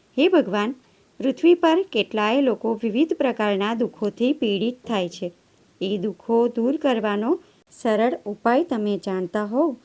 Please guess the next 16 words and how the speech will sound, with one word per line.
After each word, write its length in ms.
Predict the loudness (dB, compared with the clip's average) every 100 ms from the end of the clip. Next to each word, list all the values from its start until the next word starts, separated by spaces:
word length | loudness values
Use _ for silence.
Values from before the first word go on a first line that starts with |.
| _ _ _ -6
તો 100 | -6
કૃપા 460 | -4 -6 -2 -2 -2
કરી 440 | 0 0 2 0 -2 _ _ -10
મને 260 | -4 -2 -2
જણાવવા 480 | -2 -2 0 -2 -2
માટે 440 | -2 0 0 -2 -6 _
હું 260 | 0 2 2
આપને 360 | 0 -2 -2 0
નમ્ર 440 | 0 0 0 0
વિનંતી 440 | -2 -2 -2 0
કરું 300 | 0 0 -2
છું." 240 | -6 -10 -10 _ _ _ _ 0
શ્રી 160 | 2
વિષ્ણુ 380 | 4 4 2 -2
ભગવાને 440 | 0 -2 -2 -4 -4
કહ્યું, 420 | -6 -4 -4